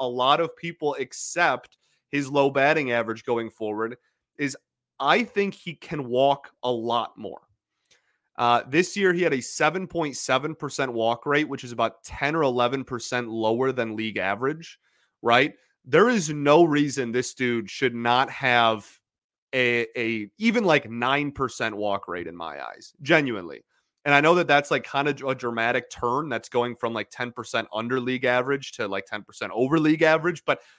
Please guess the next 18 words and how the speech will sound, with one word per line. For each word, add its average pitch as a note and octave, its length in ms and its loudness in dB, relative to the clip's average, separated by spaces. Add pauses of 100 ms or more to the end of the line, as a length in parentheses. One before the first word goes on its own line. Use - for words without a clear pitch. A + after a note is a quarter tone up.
(560)
I, D3 400 2
Je-, D#3+ 280 2
he A3 280 0
had F#3 360 2 (100)
an, D3 220 0 (140)
he E3 140 -4
was G#3+ 140 -2
in A3+ 80 -2
the F3+ 220 -6
eighty-fourth F#3 720 -2
percentile D3+ 800 2
in C#3 80 -4
chase B2 380 -2
rate. E2+ 220 -8 (580)
He E3+ 180 -4
did E3+ 340 8
not E3+ 360 2 (420)
swing E3 560 0